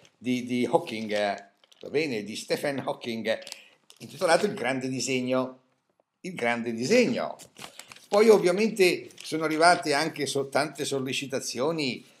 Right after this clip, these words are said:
eh, da parte di tanti amici, che io qua ra-, alcune le ho raccolte, eh. Quindi adesso che ho in mano questo, questa antologia complessa, parliamo un po',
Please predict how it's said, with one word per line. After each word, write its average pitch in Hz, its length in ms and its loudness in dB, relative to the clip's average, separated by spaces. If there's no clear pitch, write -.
eh, 107 180 -4
da 104 120 -4
parte 135 420 0
di 113 80 -10
tanti 123 320 -4
amici, 110 380 -8
che - 160 -16
io 113 220 -4
qua 113 280 -2
ra-, 104 360 -6
alcune 120 440 -8
le 101 60 -6
ho 101 80 -2
raccolte, 117 640 -4
eh. 123 240 -6
Quindi 165 240 -2
adesso 165 360 2
che 127 260 -6
ho 143 280 0
in 139 120 -6
mano 135 400 -2
questo, 123 400 -10
questa - 280 -6
antologia 127 560 -2
complessa, 117 920 -2
parliamo 156 340 4
un 202 140 0
po', 139 260 4